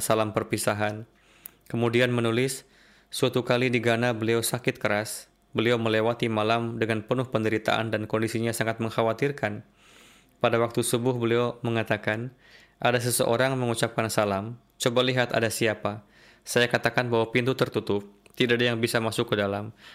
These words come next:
Satu jam kemudian beliau mengatakan kepada saya, 'Saya mendengar suara ucapan salam. Seseorang mengucapkan salam.' Setelah itu, dengan de-, karunia Allah Ta'ala, kondisi beliau mulai membaik dan sehat.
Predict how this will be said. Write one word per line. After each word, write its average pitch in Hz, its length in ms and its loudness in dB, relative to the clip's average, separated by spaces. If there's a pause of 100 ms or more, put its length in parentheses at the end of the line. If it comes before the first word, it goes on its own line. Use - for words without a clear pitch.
Satu 123 400 0
jam 120 240 2
kemudian 120 480 0
beliau 117 160 2
mengatakan 113 560 -2
kepada 110 320 0
saya, 110 400 -4
'Saya 127 240 0
mendengar 123 400 0
suara 143 320 2
ucapan 110 560 -2
salam. 107 400 -2 (560)
Seseorang 127 400 2
mengucapkan 113 560 -2
salam.' 113 400 -2 (480)
Setelah 120 240 0
itu, 123 320 0
dengan 113 240 -2
de-, 110 80 0
karunia 117 320 0
Allah 113 160 0
Ta'ala, 117 240 0
kondisi 113 320 -2
beliau 113 240 0
mulai 113 320 0
membaik 113 480 0
dan 104 240 -2
sehat. 104 480 -2